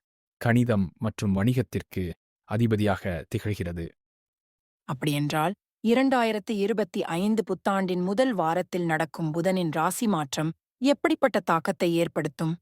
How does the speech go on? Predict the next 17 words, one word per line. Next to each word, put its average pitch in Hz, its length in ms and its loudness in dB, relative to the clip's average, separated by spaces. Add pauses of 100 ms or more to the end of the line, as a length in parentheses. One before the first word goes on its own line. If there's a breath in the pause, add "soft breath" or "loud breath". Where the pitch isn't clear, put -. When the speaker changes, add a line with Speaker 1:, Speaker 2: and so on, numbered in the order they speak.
(260)
Speaker 1:
மேஷ 143 400 6
ராசிக்காரர்களுக்கு 98 960 0 (480)
வியாபாரத்தில் 110 640 4
எதிர்பாராத 107 560 2
வெற்றிகள் 95 460 -2
காத்திருக்கின்றன. 87 640 -4 (640)
அரசாங்க 120 500 2
ஆதரவு 110 360 2
கிடைக்கும், 90 420 -6 (460)
ஆனால் 107 360 2
பெற்றோரின் 127 580 2
உடல் 131 280 2
நலனில் 107 400 2 (100)
கவனம் 120 420 2
தேவை. 90 300 -2 (640)
Speaker 2:
ரிஷப 277 380 2
ராசிக்காரர்களுக்கு 208 1000 0